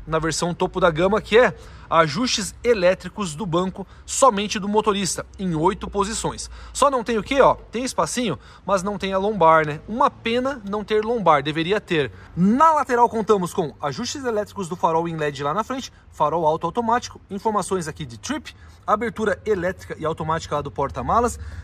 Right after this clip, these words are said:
destravar ali a abertura do capô na frente, o combustível você tem que abrir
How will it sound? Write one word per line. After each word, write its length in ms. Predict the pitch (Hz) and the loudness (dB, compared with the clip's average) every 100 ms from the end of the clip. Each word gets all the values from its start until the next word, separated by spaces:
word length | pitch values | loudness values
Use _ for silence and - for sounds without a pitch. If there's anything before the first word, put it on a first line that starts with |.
| - | -6
destravar 500 | 233 - 247 202 190 | -4 0 2 4 4
ali 200 | 175 170 | 2 0
a 80 | 160 | -2
abertura 320 | 180 180 196 | -2 -2 -2
do 100 | 180 | -2
capô 300 | 190 170 180 | -2 -2 0
na 100 | 240 | -2
frente, 340 | 240 247 - - - - - | 0 -2 -4 -10 -16 -18 -8
o 240 | 285 311 226 | -2 0 0
combustível 560 | 240 240 202 233 185 | 0 0 0 0 -2
você 120 | 165 202 | -2 -4
tem 100 | 190 | -4
que 40 | |
abrir 280 | 165 175 | -4 -6